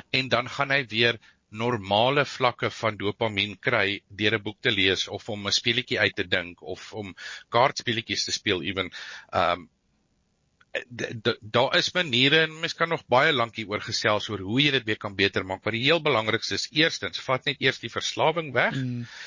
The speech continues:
Speaker 1: en kom net weer tot op 'n vlak van normaalheid. Uh, en daar gaan jy jou kind se, ehm, uh, optrede m-, maar moet dophou.
Speaker 2: Ja.
Speaker 1: En, en van daar af stel nuwe goed weer beskikbaar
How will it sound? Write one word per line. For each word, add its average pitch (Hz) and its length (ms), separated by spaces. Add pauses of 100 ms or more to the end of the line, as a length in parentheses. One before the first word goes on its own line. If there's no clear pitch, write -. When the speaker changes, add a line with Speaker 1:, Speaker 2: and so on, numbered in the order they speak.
(280)
Speaker 1:
en 104 220
kom 120 180
net 147 200
weer 131 220
tot 135 180
op - 160
'n 123 60
vlak 135 340
van 120 140
normaalheid. 113 600 (440)
Uh, 98 240
en 104 100
daar 101 200
gaan 131 200
jy 120 120
jou 110 140
kind 120 280
se, 107 480
ehm, 90 380 (960)
uh, 87 400 (720)
optrede 139 760
m-, 101 300
maar 110 140
moet 110 160
dophou. 160 420 (140)
Speaker 2:
Ja. 123 280 (260)
Speaker 1:
En, 156 400 (280)
en 147 200
van 156 240
daar 123 220
af 147 140
stel 143 440
nuwe 120 340
goed - 340
weer 120 380 (100)
beskikbaar 107 920